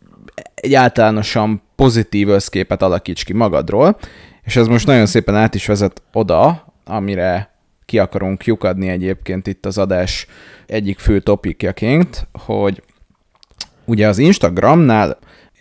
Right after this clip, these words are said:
én úgy gondolom, hogy ez egy, tényleg egy ilyen nagyon fő motívuma a dolognak, az a lényeg, hogy te megmutasd a te legelőnyösebb arcodat. Ugye nyilván ez egy alapvető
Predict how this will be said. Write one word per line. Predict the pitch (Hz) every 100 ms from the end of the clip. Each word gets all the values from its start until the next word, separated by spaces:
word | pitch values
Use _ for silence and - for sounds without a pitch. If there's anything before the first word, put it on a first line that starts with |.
| -
én | 139
úgy | 143
gondolom, | 127 117 107 110
hogy | 104
ez | 98
egy, | 98
tényleg | - 110 98
egy | 98
ilyen | 92
nagyon | 101 101 92 92
fő | - 110
motívuma | 101 101 101 92 90 76
a |
dolognak, | 82 127 147 170 190 - _ _ _ _
az | 165 139
a | 92
lényeg, | 104 98 123 196
hogy | - 107
te | -
megmutasd | 110 135 92 87 127 143 135 - _
a | -
te | -
legelőnyösebb | 104 113 104 85 85 85 80 85 76 -
arcodat. | 71 - - 65 - - _ _ - - _ -
Ugye | 123 123 123 120
nyilván | 143 151 131 120
ez | 117
egy | 110
alapvető | - 135 117 117 104 117 107 104 98